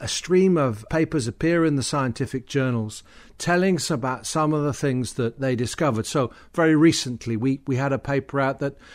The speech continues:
showed us some of the surface changes that occurred on the comet while Rosetta was orbiting it. You know, great cliff falls.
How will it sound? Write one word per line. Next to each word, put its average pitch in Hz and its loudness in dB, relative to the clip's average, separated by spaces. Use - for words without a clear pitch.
showed 165 2
us 147 -2
some 175 0
of 170 0
the 170 0
surface - 0
changes 117 -4
that 127 -2
occurred 113 -4
on 156 2
the 147 -2
comet 123 -4
while 139 0
Rosetta 127 -2
was 117 0
orbiting 113 -2
it. 95 -8
You 147 -4
know, 110 -2
great 160 -2
cliff 175 -2
falls. 98 -6